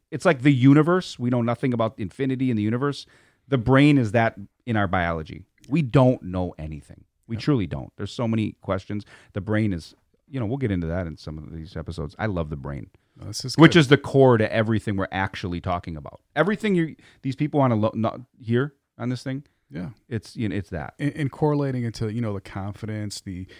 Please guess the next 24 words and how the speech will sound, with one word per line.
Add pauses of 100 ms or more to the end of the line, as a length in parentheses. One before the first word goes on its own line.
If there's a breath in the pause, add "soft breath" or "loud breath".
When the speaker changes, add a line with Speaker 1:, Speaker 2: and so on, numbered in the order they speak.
(120 loud breath)
Speaker 2:
'cause
I, (340)
I
was
like
you,
Nick.
I
was
very
introverted
as
a
kid, (460)
and
I
had
to
learn
how
to
become
extroverted.
Speaker 1:
Yeah.